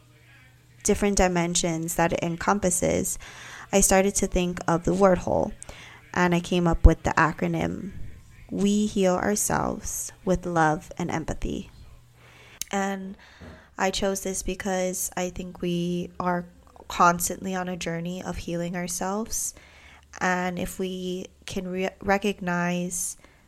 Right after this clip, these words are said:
that healing ourselves and taking that journey to becoming a better version of ourselves starts with loving,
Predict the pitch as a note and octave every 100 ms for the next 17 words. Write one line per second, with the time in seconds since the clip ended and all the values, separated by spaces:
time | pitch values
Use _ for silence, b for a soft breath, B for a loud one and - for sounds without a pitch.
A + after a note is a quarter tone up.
0 | b - F3 - - G#3 G#3 F#3+ F#3 -
1 | E3+ E3 E3+ F3 F#3+ - - - F#3 F3
2 | G3+ G3+ F#3+ F#3 - - E3+ F3 F3 -
3 | F#3 - F#3 G3 F#3 F3 F3 E3+ F3 E3+
4 | E3+ E3+ E3+ E3+ D#3+ D#3+ D#3+ E3+ - B
5 | B B B - F3+ F3 F3 F3 F3 -
6 | E3 D3 - - -